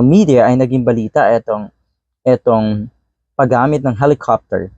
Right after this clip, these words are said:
presidential chopper natang si Marcos Junior, habang ang ating mga kababayan, pareho namang nagbayad ng tickets, ay hirap na hirap na makaungos sa traffic. Sa, sa haba ng, ng,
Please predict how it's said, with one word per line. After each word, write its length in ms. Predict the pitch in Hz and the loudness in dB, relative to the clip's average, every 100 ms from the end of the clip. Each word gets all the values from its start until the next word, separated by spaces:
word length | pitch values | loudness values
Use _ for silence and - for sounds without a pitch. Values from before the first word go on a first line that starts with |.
| _ _ _ _ _ _ | _ _ _ _ _ _
presidential 640 | - - 131 110 - 123 | -4 -2 0 0 0 -2
chopper 480 | 117 127 113 117 110 | -2 -2 -2 0 0
natang 240 | 101 110 | -2 -4
si 80 | - | -4
Marcos 400 | 113 104 110 113 | -4 -2 -6 -6
Junior, 400 | 104 98 92 92 | -6 -4 -4 -2
habang 320 | 110 110 113 | -2 0 0
ang 240 | 101 107 110 | -2 -2 -4
ating 160 | 139 | -2
mga 160 | 123 104 | -4 -2
kababayan, 640 | 101 95 131 165 107 98 | -4 0 0 0 0 -2
pareho 240 | - 98 98 | -4 -4 -4
namang 240 | 110 113 123 | -4 -2 -2
nagbayad 480 | 107 123 151 98 92 | 0 2 2 0 -4
ng 100 | 92 | -20
tickets, 500 | 139 - 95 - - - _ _ _ _ - | _ -6 -6 -6 -16 -20 _ _ _ _ -2
ay 80 | 151 | 0
hirap 320 | 139 160 156 | 2 0 0
na 80 | 165 | -2
hirap 260 | 151 151 - _ _ _ _ | -2 -2 -4 _ _ _ _
na 80 | 131 | 0
makaungos 720 | 123 120 - 131 123 110 98 | 0 0 0 0 0 -2 -6
sa 80 | - | -10
traffic. 480 | - 98 82 - - | -8 -8 -6 -6 -8
Sa, 320 | - - 127 120 - | -8 -4 -2 -2 -6
sa 320 | - - 104 | -8 -4 -2
haba 480 | 117 151 165 131 123 | 0 0 0 0 0
ng, 240 | 117 110 _ _ _ _ _ _ _ _ - | -4 -8 _ _ _ _ _ _ _ _ -6
ng, 220 | 120 107 | -2 0